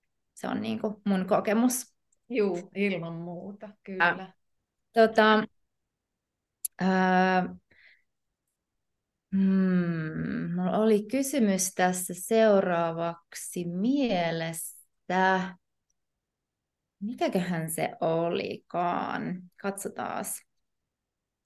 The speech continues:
Speaker 1: No, niin, se oli se, että miten tantra ja, tai tantriset perinteet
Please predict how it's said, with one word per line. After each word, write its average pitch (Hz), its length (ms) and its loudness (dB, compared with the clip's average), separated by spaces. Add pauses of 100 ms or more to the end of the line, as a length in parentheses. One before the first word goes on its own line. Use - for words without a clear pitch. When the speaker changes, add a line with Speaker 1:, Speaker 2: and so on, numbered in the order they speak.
(180)
Speaker 1:
No, 202 440 4 (1600)
niin, 220 520 4 (260)
se - 140 0
oli 247 140 6
se, 302 240 6 (360)
että 202 640 4 (200)
miten 285 540 6
tantra 233 640 4
ja, 165 400 2 (1700)
tai 190 140 2
tantriset 202 640 4
perinteet 175 640 4